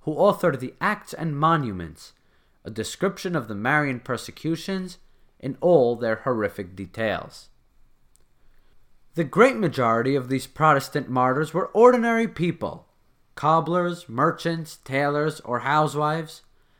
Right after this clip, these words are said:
but there were also a few high-profile executions,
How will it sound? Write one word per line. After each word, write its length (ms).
but 120
there 100
were 100
also 400
a 80
few 300
high-profile 1040
executions, 920